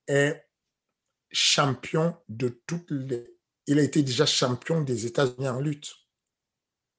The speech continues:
Tu ne savais pas ça. En deux mille deux, il était champion à cent cinquante-deux pounds, je pense, champion des États-Unis en lutte. Il est tellement sorti de la lutte, il, il est devenu un passionné de sport, de, de, de la boxe.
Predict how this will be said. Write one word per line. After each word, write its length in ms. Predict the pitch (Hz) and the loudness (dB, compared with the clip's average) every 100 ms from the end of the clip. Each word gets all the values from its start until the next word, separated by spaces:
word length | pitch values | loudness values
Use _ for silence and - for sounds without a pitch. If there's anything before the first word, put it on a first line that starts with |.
| _ - _ _ _ _ _ _ - 92 | _ -20 _ _ _ _ _ _ -20 -10
Tu 120 | - | -6
ne 80 | 120 | -2
savais 280 | 110 123 123 | -2 0 0
pas 180 | 185 170 | 2 2
ça. 280 | - 117 _ _ _ _ _ _ | 0 -4 _ _ _ _ _ _
En 100 | 135 | -4
deux 160 | 127 143 | 2 4
mille 180 | 160 143 | 4 4
deux, 140 | 147 | 4
il 160 | 160 147 | 4 0
était 140 | 127 | -2
champion 760 | 127 - - 139 117 143 175 175 | 0 2 2 0 0 2 2 0
à 120 | 123 - | -4 -4
cent 100 | 135 | -6
cinquante-deux 600 | 139 120 120 117 139 143 | -4 -6 -6 -2 -2 0
pounds, 300 | 156 170 160 | -2 0 -2
je 60 | |
pense, 320 | - 127 180 - - - | -4 -4 -6 -10 -20 -10
champion 720 | - - 147 123 - 175 185 - | -2 2 2 0 2 4 4 0
des 440 | 120 120 139 120 | -8 0 2 2
États-Unis 560 | 127 170 143 120 151 165 | 0 2 2 0 -2 0
en 120 | 160 | 0
lutte. 480 | 147 143 147 - - _ _ _ - - _ _ | 0 -2 -4 -14 -20 _ _ _ -20 -20 _ _
Il 120 | - 135 | -2 0
est 120 | 123 | 0
tellement 280 | 139 143 147 | 0 0 2
sorti 400 | - 127 - 117 | 2 0 -2 -4
de 80 | |
la 120 | 117 107 | -4 -2
lutte, 400 | 147 196 - - _ _ _ _ - _ _ | -4 -4 -8 -14 _ _ _ _ -20 _ _
il, 360 | 120 113 131 120 | -16 -14 -10 -4
il 80 | 131 | 0
est 40 | |
devenu 340 | 120 120 135 | 0 0 0
un 80 | 131 | 0
passionné 480 | 113 123 - 131 135 | 0 -2 0 0 -2
de 60 | 127 | -2
sport, 280 | - 135 | -2 -2
de, 240 | 110 120 120 | 0 0 2
de, 220 | 123 120 | 2 2
de 120 | 113 | 0
la 140 | 123 131 | -2 4
boxe. 460 | 165 175 - - | 4 4 0 -10